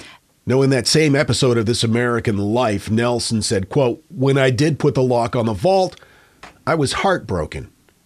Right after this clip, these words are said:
I went out into the desert and had a ce-, a ceremony and said goodbye to these people. I did the best that I could."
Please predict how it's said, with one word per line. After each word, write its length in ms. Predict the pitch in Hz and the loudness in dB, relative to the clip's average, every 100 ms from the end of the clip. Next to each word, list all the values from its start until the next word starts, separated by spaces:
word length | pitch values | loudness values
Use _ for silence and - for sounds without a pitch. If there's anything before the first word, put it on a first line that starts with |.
| _ | _
I 80 | 117 | 0
went 200 | 127 156 | 2 2
out 200 | 143 135 | 2 0
into 200 | 127 110 | 0 0
the 140 | 104 101 | -2 -2
desert 500 | 101 107 87 76 - _ _ | 0 -2 -2 -8 -14 _ _
and 160 | - 104 | -4 -2
had 220 | 107 123 | 0 0
a 80 | 110 | 0
ce-, 240 | - - 151 | -2 -2 -2
a 140 | 104 | -2
ceremony 720 | 98 - 175 165 104 82 78 78 | -2 0 0 2 0 -2 -4 -6
and 140 | 87 | -4
said 240 | - 127 | -2 -2
goodbye 480 | 104 113 90 107 104 | 0 -2 -2 0 0
to 120 | - | -2
these 220 | 76 76 - | -4 -6 -8
people. 320 | 92 80 95 | -8 -6 -4
I 120 | 104 | -4
did 360 | 92 131 120 98 | -2 -4 -2 -6
the 80 | |
best 480 | 87 101 90 85 - _ _ - | -6 -4 -4 -4 -8 _ _ -10
that 140 | 82 | -6
I 140 | 78 | -6
could." 480 | 76 - 92 67 - | -8 -6 -6 -6 -12